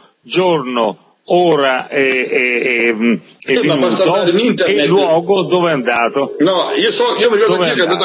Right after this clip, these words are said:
Speaker 1: andato?
Speaker 2: è andato a Colonia, eh, gli anni ottanta, gli anni ottanta, c'è andato, no, no, è andato a Colonia. Eh, io questo lo posso dire, infatti
Speaker 1: A
Speaker 2: l'ho visto
Speaker 1: Colonia,
Speaker 2: anch'io.
Speaker 1: perché?
Speaker 2: Colonia, Colonia, Köln, in Ge-, in, nella Germania, allora la
Speaker 1: Vabbè,
Speaker 2: Germania
Speaker 1: ho
Speaker 2: federale.
Speaker 1: capito, quello a capi-, a fa che? A fa che?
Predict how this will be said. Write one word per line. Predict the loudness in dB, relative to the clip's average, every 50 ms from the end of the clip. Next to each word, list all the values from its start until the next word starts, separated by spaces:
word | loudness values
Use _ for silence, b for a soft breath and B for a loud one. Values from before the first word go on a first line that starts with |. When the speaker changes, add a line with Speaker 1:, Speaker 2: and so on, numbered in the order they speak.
| -4 -6
Speaker 1:
andato? | -6 -4
Speaker 2:
è | -2
andato | -2 0 0
a | -2 -2
Colonia, | 0 0 0 0 0 0 0 0 0 0
eh, | 0 0
gli | 0
anni | 0 0 -2
ottanta, | -2 -4 -4 -6 -4 -4 -4 -4 -2 -2
gli | -2 0
anni | 0 0
ottanta, | 0 -2 -2 -2
c'è | -2 -2 0
andato, | 0 0 0 0 0
no, | 0 0
no, | 2 2 2 0 0
è | 0
andato | 0 0 0 0 -2
a | -2
Colonia. | 0 0 0 0 0 -2 -2 -4 -4 -4 -6 -8 -12 -18 -20 _ _ _ _ _ B B B B B B B B B B -2
Eh, | 0 2
io | 2 2 2
questo | 0 0 0 0 0
lo | 0
posso | 0 0 0 2
dire, | 2 2 2
infatti | 0 0 -2 0 0
Speaker 1:
A |
Speaker 2:
l'ho | 0
visto | 2 2 2
Speaker 1:
Colonia, | 2 0 0 0 0 0 0
Speaker 2:
anch'io. | 0 0 0
Speaker 1:
perché? | 0 -2 -2 -2 -2 -2 -4 -6 -10 -10
Speaker 2:
Colonia, | -4 -2 0 0 2 0 0 0 0 -2 -2
Colonia, | -2 -2 -2 0 0 0 -2 -2 -2 -2 -2
Köln, | -2 0 0 2 2 0 -2 -6 -10 -16 -10 _
in | -2 0
Ge-, | 0 0
in, | 0 2 2 4 4 4
nella | 4 2 2 0 0 0
Germania, | 0 0 2 2
allora | 2
la | 2 2
Speaker 1:
Vabbè, | 2 2
Speaker 2:
Germania | 0 0 0 0 0
Speaker 1:
ho |
Speaker 2:
federale. | 0 0 0 0 0 0
Speaker 1:
capito, | 0 0 0 0 -2 -2 0
quello | 0 0 2 2 2 0
a | -2 -2 -4 -4 -6 -4
capi-, | -4 -4 -2 -2 -2 -4 -4 -4
a | -4 -4 -4
fa | -4 -6 -8 -8
che? | -6 -6 -4 -4 -4 -6 -8 -8
A | -8 -4
fa | -4 -4 -4
che? | -4 -4 -6 -8 -8 -10